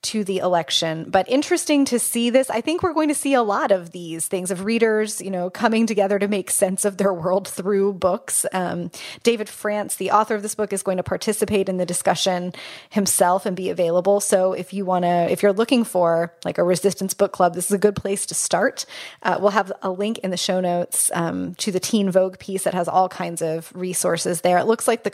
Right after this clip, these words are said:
conversation's going to take place on March thirteenth. So a little bit of short notice, but you got a week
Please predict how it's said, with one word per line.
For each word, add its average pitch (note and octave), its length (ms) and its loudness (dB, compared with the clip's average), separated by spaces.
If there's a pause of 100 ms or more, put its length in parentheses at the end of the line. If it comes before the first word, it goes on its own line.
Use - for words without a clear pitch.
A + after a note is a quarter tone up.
(120)
conversation's G3 640 -2
going F#3 180 -2
to F#3 60 -6
take G3 260 -4
place F#3+ 440 0 (420)
on G#3 180 2
March G3+ 400 2
thirteenth. - 800 -4
So F3+ 420 2
a F#3 140 -4
little D#4 160 4
bit D4+ 180 2
of B3+ 100 -6
short - 260 0
notice, A#3 280 0
but - 180 -6
you F#4 80 0
got A4 160 4
a E4+ 60 2
week G#3+ 400 -8